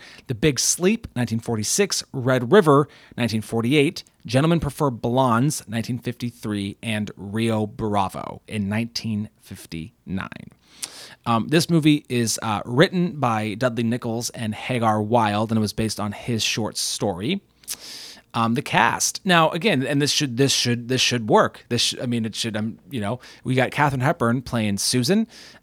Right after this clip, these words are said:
Um, Cary Grant as, uh, Doctor David Huxley. Uh, Charles Ruggles as, uh, Major Applegate. We have Walter, uh, Catlett, who plays Slocum, who's the police chief, and also apparently, um, Katharine Hepburn's,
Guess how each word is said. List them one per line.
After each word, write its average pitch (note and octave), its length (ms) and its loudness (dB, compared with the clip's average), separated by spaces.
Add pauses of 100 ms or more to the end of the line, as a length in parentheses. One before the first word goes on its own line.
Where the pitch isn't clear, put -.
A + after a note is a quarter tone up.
Um, G2 380 0 (360)
Cary C#3 220 2
Grant B2 280 0
as, A2+ 280 -4
uh, A2 160 0
Doctor A2 380 0
David A2+ 500 -2
Huxley. - 720 -4 (580)
Uh, A2+ 180 4
Charles D#3 380 4
Ruggles D#3 580 4 (140)
as, A2+ 400 0
uh, G#2 200 -2 (100)
Major B2+ 420 -2 (120)
Applegate. A#2+ 580 -2 (420)
We A#2+ 140 -2
have G#2 320 0
Walter, B2 600 -2 (100)
uh, A#2+ 160 -4
Catlett, B2+ 420 -2
who B2 80 -2
plays A2+ 400 -2
Slocum, C3 460 2
who's G#2 100 -4
the A2 80 -6
police C3 300 -6
chief, A#2+ 260 -4
and A#2+ 80 2
also E3 280 6
apparently, A2+ 680 -2 (160)
um, G2 360 -4 (280)
Katharine B2 260 -2
Hepburn's, A2 500 -2